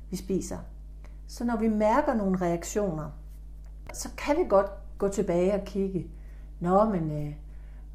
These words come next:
ej, den er jo oplagt, den der med hovedpinen, ikke? Også hvis man har været i byen aften før. Den er jo helt oplagt. Men man kan også sige, jamen okay, nu får jeg noget udslæt her. Er der noget,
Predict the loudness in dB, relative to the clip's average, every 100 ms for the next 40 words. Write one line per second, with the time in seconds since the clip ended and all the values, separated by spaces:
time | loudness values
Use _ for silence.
0 | -14 -4 -2 -2 -4 -10 -12 -12 0 2
1 | 4 6 6 6 2 2 0 0 0 0
2 | 4 4 2 0 0 0 -2 -2 -2 -4
3 | -8 -6 -4 -2 0 0 0 0 -2 -4
4 | -6 -8 -6 -2 -2 0 2 2 2 4
5 | 4 4 0 -2 -4 -4 -2 0 0 4
6 | 4 4 0 0 2 2 2 2 2 2
7 | 2 2 2 4 2 2 2 0 0 -4
8 | -4 -2 -2 -2 -2 0 0 0